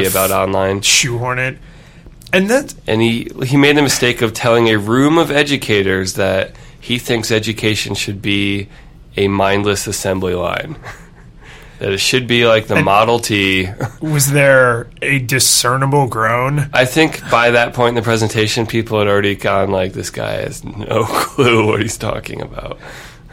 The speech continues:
Speaker 2: I think w-, everyone in the public mind has a positive idea of who Ben Stein is from his movies.
Speaker 1: Yeah.
Speaker 2: But it seems like every time I hear something about him in normal life, I'm like, "Uh."
Speaker 1: Yeah.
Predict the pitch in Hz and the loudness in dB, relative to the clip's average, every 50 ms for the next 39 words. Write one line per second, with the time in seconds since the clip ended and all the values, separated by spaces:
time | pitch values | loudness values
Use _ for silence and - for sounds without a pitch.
0 | 180 - - - - 160 - 349 349 302 233 - - - - - 175 175 - 160 | -16 -14 -6 -4 -2 -2 0 0 -2 -2 -2 -8 -12 -14 -6 -6 -6 -4 0 0
1 | 156 156 180 180 185 185 185 185 180 175 165 143 127 - - - 131 135 127 117 | 2 4 6 6 6 6 4 4 2 2 0 0 -2 -2 -2 -2 0 0 -2 -2
2 | 120 123 123 123 127 131 127 127 123 117 127 123 123 113 113 - - - - 120 | -2 -2 0 0 2 0 0 -2 -4 -4 -4 -6 -6 -8 -8 -10 -10 -6 -4 -4
3 | 120 120 123 123 123 123 117 113 113 - - - - - - - - - - - | -4 -4 -2 -2 0 0 -2 -4 -6 -8 -10 -12 -16 -20 -20 -20 -20 -20 -20 -20
4 | - - - - - - - - - 135 131 120 120 135 131 131 131 135 131 131 | -20 -20 -20 -20 -20 -20 -20 -6 -2 -2 -2 0 0 2 2 4 4 4 4 2
5 | 120 - - 147 135 139 131 131 131 - - 139 131 135 131 131 135 127 117 - | 2 0 -2 0 2 2 0 0 0 -2 0 0 0 0 0 0 -2 -2 -2 -4
6 | - - 143 131 127 123 117 110 131 131 117 110 110 101 113 113 113 117 117 131 | -2 0 0 0 0 0 -4 -4 -4 -4 -4 -6 -8 -10 -12 -8 -6 -6 -4 -2
7 | 151 180 185 202 214 220 220 - - - - - 117 117 107 98 98 98 - - | -2 0 0 0 0 -2 0 0 -2 -2 0 2 4 4 4 4 2 0 -4 -8
8 | - - - - 156 180 175 - 247 254 277 269 294 277 277 - 160 190 208 - | -16 -10 -4 0 2 2 2 2 0 -2 0 0 -2 -2 -2 -2 -2 -2 -2 -2
9 | - - 226 196 190 175 156 175 185 180 196 190 185 180 165 156 143 151 143 151 | -2 -2 -2 0 0 0 2 2 0 0 0 0 0 0 0 0 2 2 2 2
10 | 143 - - 143 143 151 151 151 151 156 156 143 139 135 127 120 117 117 127 135 | 0 -2 -2 0 0 2 2 0 0 -2 0 0 -2 -2 -2 -4 -4 -2 -2 0
11 | 143 151 156 156 156 160 165 170 175 160 - - 147 143 143 139 135 135 - - | 0 0 0 2 2 4 4 4 2 2 0 -4 -4 -2 -2 -2 -2 -2 -6 -10
12 | - - - - 156 156 151 143 139 131 127 120 117 107 - - - - - - | -16 -16 -12 -10 -8 -8 -6 -6 -6 -6 -8 -8 -10 -10 -12 -14 -18 -20 -20 -12
13 | - 113 107 104 101 101 101 98 | -4 -2 0 0 2 0 -2 -4